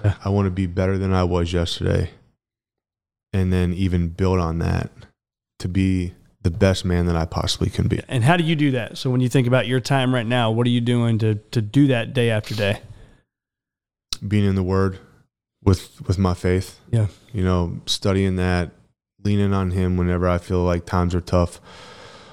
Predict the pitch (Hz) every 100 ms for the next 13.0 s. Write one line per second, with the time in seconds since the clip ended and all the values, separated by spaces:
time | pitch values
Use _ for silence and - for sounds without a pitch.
0 | - 104 98 110 - 101 95 92 - 104
1 | 95 95 90 90 95 95 92 92 90 -
2 | 90 85 87 85 85 82 90 85 82 85
3 | 90 - 87 92 - _ _ _ _ _
4 | - 92 92 92 90 - - 104 98 98
5 | 90 92 87 90 92 95 95 95 92 92
6 | 90 95 - 95 92 92 90 80 - 95
7 | 104 90 95 95 95 95 98 - _ _
8 | _ _ _ 98 92 85 87 87 87 87
9 | 82 85 90 85 - - 87 87 - _
10 | _ - 82 - 73 73 98 - - -
11 | - 90 87 85 85 - - - - -
12 | - 87 - 90 90 85 85 82 90 -